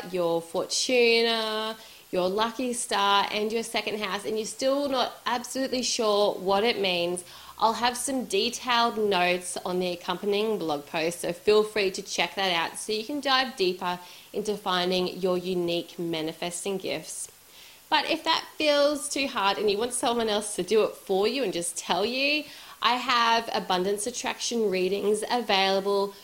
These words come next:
which really helps you hone in to your unique manifesting gifts so you can find out how you can naturally attract abundance and luck and love into your life. So click the link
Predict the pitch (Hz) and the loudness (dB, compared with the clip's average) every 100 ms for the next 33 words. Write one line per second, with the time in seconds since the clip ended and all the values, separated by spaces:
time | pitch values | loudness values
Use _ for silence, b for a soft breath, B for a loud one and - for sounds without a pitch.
0 | B - 240 - 240 240 240 233 196 - | B -6 -4 0 2 2 2 0 -2 -4
1 | 233 214 214 208 220 226 - 175 175 170 | -2 -4 -2 0 2 2 0 -2 -2 -4
2 | - - 185 180 180 180 175 170 165 - | -6 -4 -2 0 0 0 -2 -2 -6 -6
3 | 170 165 165 165 175 175 - 185 185 - | -6 -4 -6 -4 -4 -4 -6 -4 -4 -6
4 | - - 160 151 151 - - B B B | -16 -6 -4 -4 -6 -8 -12 B B B
5 | - 226 254 311 349 285 214 208 208 208 | -4 0 0 0 -2 -2 -2 0 2 0
6 | - - - 247 294 339 294 262 254 - | 0 -10 -8 -4 0 0 0 -4 -8 -6
7 | 233 220 208 214 220 - - 277 269 - | -4 0 0 0 -2 -4 -6 -6 -6 -6
8 | 233 - 226 202 202 - 190 175 175 175 | -6 -6 -4 -4 -4 -10 -6 -4 -4 -2
9 | 180 175 175 - B B B 190 185 180 | -2 -2 -4 -10 B B B -4 -2 -2
10 | 185 226 226 - - - 185 180 180 208 | 0 0 0 -4 -12 -12 -8 -6 -6 2
11 | 226 220 220 220 214 B B B - - | 4 4 2 -2 -6 B B B -20 0
12 | 240 240 226 - 214 202 185 165 80 78 | 4 4 2 -2 0 2 2 0 -4 -6
13 | 226 - - - - - - - 262 262 | -8 -14 -20 -20 -20 -20 -20 0 0 2
14 | 311 311 320 285 220 208 202 | -2 0 0 2 4 4 2